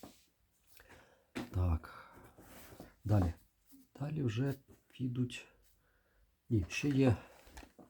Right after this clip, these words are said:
машинка їжа, отака, машинка суші. Суші тюнер. Трохи карта травмована.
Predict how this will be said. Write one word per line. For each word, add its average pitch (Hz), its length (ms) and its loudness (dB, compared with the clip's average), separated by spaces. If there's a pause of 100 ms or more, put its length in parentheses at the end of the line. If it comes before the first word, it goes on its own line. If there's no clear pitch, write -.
(200)
машинка 117 440 4
їжа, 113 320 4
отака, 107 320 -2
машинка 104 420 2
суші. - 400 -4 (680)
Суші 143 720 4 (300)
тюнер. 104 340 6 (1900)
Трохи 113 300 -4
карта 101 480 -4 (1000)
травмована. 160 720 6